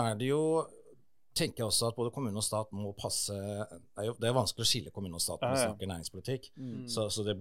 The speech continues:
Speaker 1: blir de litt over i hverandre her også. Men jeg
Speaker 2: Mm.
Speaker 1: tenker at vi må se også nøye på hva slags bedrifter er det vi gir støtte. Nå har jeg vært en stor runde i Oslo, sett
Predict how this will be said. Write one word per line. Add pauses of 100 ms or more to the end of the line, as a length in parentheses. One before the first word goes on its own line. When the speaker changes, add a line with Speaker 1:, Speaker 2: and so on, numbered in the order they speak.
Speaker 1:
blir
de
litt
over
i
hverandre
her
også.
Men
jeg
Speaker 2:
Mm.
Speaker 1:
tenker
at (560)
vi
må
se
også
nøye
på (100)
hva (240)
slags
bedrifter
er
det
vi
gir
støtte. (340)
Nå
har
jeg
vært
en
stor
runde
i
Oslo,
sett